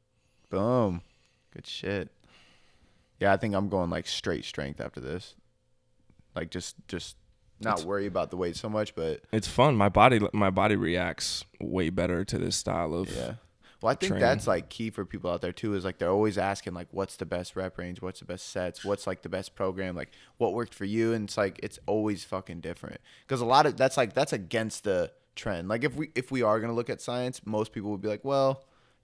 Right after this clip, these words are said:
Speaker 1: technically, that's probably not the best way to go, but because you've tried different things, it works.
Speaker 2: Right.
Speaker 1: And you realize that. Like, I think a lot of people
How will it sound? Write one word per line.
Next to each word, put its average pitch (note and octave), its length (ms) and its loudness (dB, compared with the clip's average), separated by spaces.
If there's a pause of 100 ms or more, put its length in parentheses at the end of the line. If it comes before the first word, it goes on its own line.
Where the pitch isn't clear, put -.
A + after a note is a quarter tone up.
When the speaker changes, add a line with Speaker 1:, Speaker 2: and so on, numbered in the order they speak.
Speaker 1:
technically, G2 840 -2 (160)
that's G2 160 -4
probably G2+ 240 2
not F#2+ 160 -4
the F2 60 -14
best F#2 220 -4
way F#2+ 100 -2
to F#2 60 -8
go, F#2+ 360 -2 (280)
but G#2+ 120 2
because G#2+ 400 -6
you've A2 260 -8
tried F2+ 520 -2
different G#2 300 -6
things, F#2 420 -8
it - 120 -12
works. - 420 -6
Speaker 2:
Right. A2 240 -6 (240)
Speaker 1:
And A2 160 -6
you G#2 80 -4
realize F#2 420 -2
that. C#2+ 220 -6
Like, G2+ 140 0
I A2 60 0
think B2+ 160 -8
a G#2+ 40 -2
lot G2+ 200 2
of F#2+ 80 -6
people F#2+ 440 -8